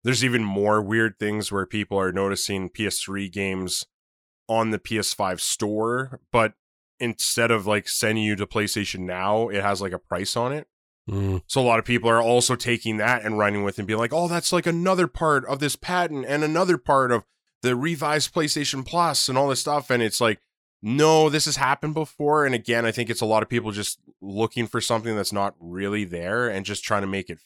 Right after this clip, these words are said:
Speaker 1: fit. You know, it's like when you bend, well, I'm not sure any psychopath does this, but you bend and break pieces to a puzzle just to make it fit. <laughs> If you do that, you're a crazy person and you should get checked up on. Um, but anyway, we got through all our news, Chris. That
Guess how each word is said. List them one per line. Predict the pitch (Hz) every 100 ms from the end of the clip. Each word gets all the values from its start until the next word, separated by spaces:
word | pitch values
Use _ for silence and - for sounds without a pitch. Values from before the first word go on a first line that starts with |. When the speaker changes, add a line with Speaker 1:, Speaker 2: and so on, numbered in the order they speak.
| -
Speaker 1:
fit. | 92 - _ _ _ -
You |
know, | 110
it's | 104
like | 123 107
when | 107
you | 107 101 85 _ -
bend, | 104 104 101 98
well, | 110
I'm | 104 113
not | 120
sure | - 110 104
any | 107 101
psychopath | 107 101 98 98 92
does | - 95 90
this, | 87
but | - 95
you | 98
bend | 92 98 98
and | 90
break | 98 101 92 -
pieces | 104 92 95 -
to | 101
a | 92
puzzle | 101 95 92
just | 92
to | 98
make | 95 90
it | -
fit. | - 135 165 170
<laughs> | 143 - - 147 - 131 - - 113 123
If | 135
you | 160
do | 147 202 196
that, | 143 - -
you're | 131 120
a | 117
crazy | 156 151 139 120
person | 110 110 101 104 101
and | 101 92 - _
you | 98
should | 104
get | 117 -
checked | 117 -
up | 110 104
on. | 98 87 85 _ _ _
Um, | 110 139 139
but | 123 156
anyway, | 185 151 135 123 120
we | 120
got | 151 151
through | 151
all | 143
our | 143
news, | 131 139 135 -
Chris. | - 139 135 131
That | 92 117 127